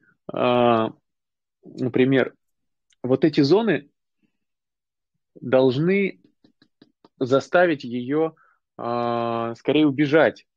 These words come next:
чем оставаться. То есть там выбор происходит, и как бы, э, лисичка, ну, там я пример привожу, там условно каких-то лисичек. То есть животное выбирает, а вы зависаете, вы зависли.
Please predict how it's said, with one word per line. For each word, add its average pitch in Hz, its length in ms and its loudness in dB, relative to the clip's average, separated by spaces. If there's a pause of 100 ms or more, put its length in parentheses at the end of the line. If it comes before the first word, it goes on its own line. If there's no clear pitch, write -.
(340)
чем 127 380 -6
оставаться. 131 640 -2
То - 80 -8
есть - 120 -14
там 120 220 -4
выбор 143 300 -2
происходит, 127 600 -2 (100)
и 113 880 -2
как 110 240 0
бы, 107 460 4
э, - 60 -8 (340)
лисичка, 147 420 -4
ну, 175 80 2
там 104 160 -6
я 113 220 2 (380)
пример 117 320 4
привожу, 120 320 4
там 110 160 -2
условно 104 340 2
каких-то - 260 -6
лисичек. - 440 -2 (480)
То 151 80 4
есть 147 180 2
животное 143 640 2
выбирает, 135 680 2 (340)
а 120 120 -4
вы 233 120 0
зависаете, 180 720 -2 (180)
вы 143 100 -4
зависли. 147 520 -4